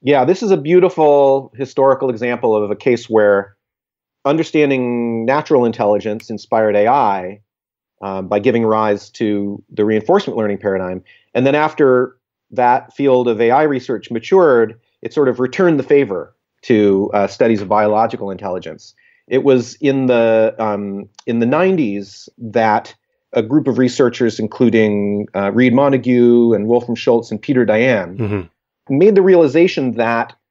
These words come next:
Speaker 1: this reward prediction error that, uh, is at the center of, uh, these model-free reinforcement learning algorithms shows behavior that is very directly mirrored by what you see if you record from dopamine neurons.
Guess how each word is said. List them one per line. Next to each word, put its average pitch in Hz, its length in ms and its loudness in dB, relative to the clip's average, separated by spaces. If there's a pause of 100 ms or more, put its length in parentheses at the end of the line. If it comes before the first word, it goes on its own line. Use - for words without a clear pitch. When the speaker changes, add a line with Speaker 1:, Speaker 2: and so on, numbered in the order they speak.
(300)
Speaker 1:
this 143 260 0
reward 170 380 4
prediction 190 340 -2
error 101 280 -2
that, 104 480 -2 (500)
uh, 107 300 0
is 120 160 0
at 123 160 0
the 123 60 -2
center 151 500 0
of, 107 520 -4
uh, 101 400 -4
these 110 200 -12
model-free 117 680 0
reinforcement 113 580 -4
learning 101 380 -6
algorithms 92 640 -4 (540)
shows 185 540 4
behavior 156 720 0
that 123 420 2
is 123 240 -4 (100)
very 208 440 0
directly 160 380 0
mirrored 143 480 0
by 110 120 2
what 120 240 2
you 123 80 -6
see 151 240 -2
if - 140 -2
you 120 100 -2
record 117 400 0
from 117 140 -6
dopamine 107 460 -2
neurons. 82 460 -16